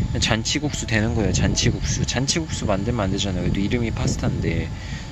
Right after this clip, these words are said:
스파게티고 파스타인데 잔치국수 만들면 그게 요리사 실력이겠습니까? 어쨌든 뭐 궁금하신 점 있으면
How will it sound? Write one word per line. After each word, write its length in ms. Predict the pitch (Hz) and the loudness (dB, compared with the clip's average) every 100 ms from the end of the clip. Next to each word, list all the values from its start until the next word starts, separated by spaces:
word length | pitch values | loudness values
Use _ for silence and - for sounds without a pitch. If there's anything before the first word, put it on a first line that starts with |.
| - | -6
스파게티고 760 | - 170 165 127 - 135 120 | -2 0 0 0 -2 -2 -2
파스타인데 720 | - 139 120 131 113 104 101 - - - - - - - - - - | 0 -2 0 0 2 2 0 -2 -4 -4 -2 -2 -2 0 -2 -2 -2
잔치국수 580 | - 131 127 156 143 156 | 0 0 2 2 2 2
만들면 540 | 139 127 123 117 113 | 2 2 2 4 2
그게 540 | 107 104 107 101 98 98 - - - - - - - | 2 2 4 4 2 -2 -8 -12 -12 -12 -10 -8 -2
요리사 380 | 113 113 110 101 | 2 2 2 0
실력이겠습니까? 1080 | - 160 170 151 117 - 95 85 80 95 113 104 | 2 2 4 2 2 0 -4 -4 -4 -6 -6 -6
어쨌든 360 | 104 90 95 85 - - - - - - - - - - - - - - - - - - - - | -6 -4 -4 -6 -8 -10 -10 -8 -10 -10 -10 -10 -10 -10 -10 -10 -10 -10 -10 -10 -8 -10 -8 -8
뭐 100 | 92 | -4
궁금하신 560 | 120 120 123 120 123 | -2 2 2 2 0
점 160 | 113 104 | 0 0
있으면 640 | 95 101 113 139 156 160 | 0 -2 0 0 0 -2